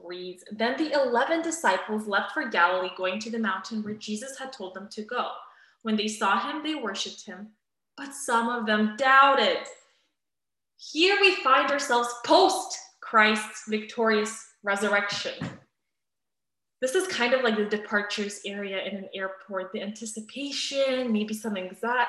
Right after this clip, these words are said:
anxiousness, pre-Christ's ascension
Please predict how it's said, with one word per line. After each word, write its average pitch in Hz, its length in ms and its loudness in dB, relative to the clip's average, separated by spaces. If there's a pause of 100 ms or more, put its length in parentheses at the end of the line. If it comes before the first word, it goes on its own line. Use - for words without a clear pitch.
(100)
anxiousness, 240 800 -2 (400)
pre-Christ's 214 920 0
ascension 190 680 -6